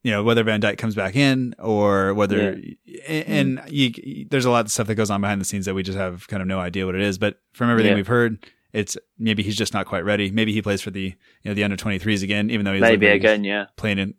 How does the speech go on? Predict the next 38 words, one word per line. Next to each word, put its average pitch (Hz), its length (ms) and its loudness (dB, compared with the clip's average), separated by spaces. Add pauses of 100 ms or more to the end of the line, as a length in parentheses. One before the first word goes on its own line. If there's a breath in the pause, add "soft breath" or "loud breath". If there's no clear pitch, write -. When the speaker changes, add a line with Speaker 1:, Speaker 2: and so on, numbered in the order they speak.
Speaker 1:
playing 101 180 -6
against 95 260 -6
children 101 320 -2
out 90 160 -2
there. 95 240 -4 (480 soft breath)
Um, 90 340 -4
Speaker 2:
<laughs> - 720 -4
Speaker 1:
just 113 160 0
having, 107 340 2
I - 40 -8
mean, 117 140 2
if 107 80 0
you 131 80 4
look 127 120 4
at 120 60 2
that 98 160 2
team, 107 220 0
did 110 140 4
Speaker 2:
It's, - 140 0
Speaker 1:
you - 60 -2 (140)
Speaker 2:
uh, 131 240 6 (160)
it, 131 220 0
it's, - 300 -2
it's 113 180 0
game 123 260 2
time, 95 280 -2
it's - 140 -8
fitness, - 400 -2
it's - 140 -8
match 98 180 2
sharpness, 98 460 0
which - 180 -2
is 98 80 0
what 95 180 4
he 98 60 0
needs. 101 280 2
So, 95 380 0
Speaker 1:
Right. 82 240 -8